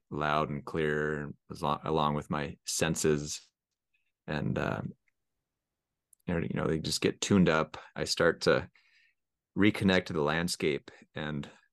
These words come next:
really, um, really tune in. And to me,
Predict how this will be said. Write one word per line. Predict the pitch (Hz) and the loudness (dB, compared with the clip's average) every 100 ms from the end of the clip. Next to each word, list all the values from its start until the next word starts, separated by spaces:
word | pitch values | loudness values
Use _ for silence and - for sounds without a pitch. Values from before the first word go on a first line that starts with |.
| _ _ - | _ _ -2
really, | 85 87 85 82 82 - _ _ | 4 6 6 6 0 -10 _ _
um, | - 80 50 95 98 _ _ _ _ _ _ _ _ _ _ _ _ _ _ _ _ _ _ _ _ _ _ _ _ | -12 -8 -6 -6 -10 _ _ _ _ _ _ _ _ _ _ _ _ _ _ _ _ _ _ _ _ _ _ _ _
really | 90 104 | 4 4
tune | 92 - 90 | 4 2 2
in. | 85 73 98 113 - - _ _ - | 4 0 -2 -12 -16 -20 _ _ -4
And | 76 147 - - _ _ _ _ _ - | -2 -2 -4 -10 _ _ _ _ _ -6
to | 87 | 2
me, | 90 95 82 | 4 4 2